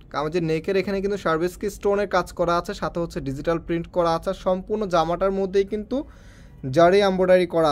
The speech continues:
আছে, দেখতেই পাচ্ছেন খুবই সুন্দর। তো এটা হচ্ছে কামিজের লোয়ার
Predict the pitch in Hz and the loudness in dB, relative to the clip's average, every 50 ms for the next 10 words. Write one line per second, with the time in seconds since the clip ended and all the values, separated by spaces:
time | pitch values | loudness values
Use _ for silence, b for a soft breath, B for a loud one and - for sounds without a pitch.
0 | 139 139 139 - - 269 285 - - - - - 139 139 139 - - 147 139 135 | 2 0 -2 -4 -8 -8 -8 -8 -16 -20 -20 -10 -10 -10 -8 -4 -4 -2 -2 -2
1 | 131 - - 131 131 - - 185 180 190 185 - 160 135 117 - - - - - | -4 -4 -10 -14 -14 -8 -6 -2 -2 -2 -4 -4 -8 -8 -8 -10 -14 -18 -20 -20
2 | - - - - - - - - - - - - b b b b b b b b | -20 -20 -20 -20 -20 -20 -20 -20 -20 -20 -20 -20 b b b b b b b b
3 | - - - - - - - - - - 160 165 180 208 196 214 208 - 240 233 | -20 -20 -20 -20 -20 -20 -20 -16 -6 -4 -2 2 2 2 2 2 -2 -2 -4 0
4 | 240 202 185 190 190 226 233 202 165 160 156 156 | 2 2 2 2 2 2 2 4 4 4 4 4